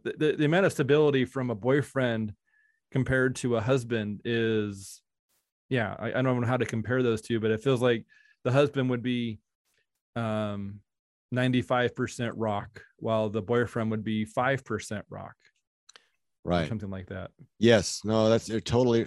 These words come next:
Speaker 2: totally correct. And that's a huge part of our problem,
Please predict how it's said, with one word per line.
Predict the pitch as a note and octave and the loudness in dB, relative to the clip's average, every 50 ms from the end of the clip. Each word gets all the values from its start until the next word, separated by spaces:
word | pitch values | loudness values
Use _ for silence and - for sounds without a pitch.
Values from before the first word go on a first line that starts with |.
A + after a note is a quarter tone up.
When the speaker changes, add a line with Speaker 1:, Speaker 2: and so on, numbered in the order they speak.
| - - | -4 -6
Speaker 2:
totally | - A2+ A#2+ B2 B2 A#2 | -2 2 2 4 2 2
correct. | - - A2+ G#2+ G2 F2+ F2 _ - - _ - | 0 0 0 0 2 0 -2 _ -16 -20 _ -10
And | F#2+ G2 G2 F#2+ G2 F2+ - _ - - - - - _ _ | -8 -6 -4 -4 -6 -8 -10 _ -20 -20 -20 -20 -20 _ _
that's | - A#2 A#2+ B2+ - - | 4 6 6 6 6 4
a | A#2+ G#2+ | 2 2
huge | F2 F2 A#2+ C3 C3 B2+ A#2 - - | 4 4 4 6 6 6 4 0 -4
part | - A2+ A#2 A#2 A#2+ | -2 2 4 4 4
of | A2+ G#2+ | 4 2
our | G#2 G2+ | 0 -2
problem, | - - - A2+ A#2+ B2 A#2+ A#2 G2+ F#2 F#2+ F#2+ E2 | -2 -4 -4 0 0 0 0 0 -2 -4 -6 -8 -12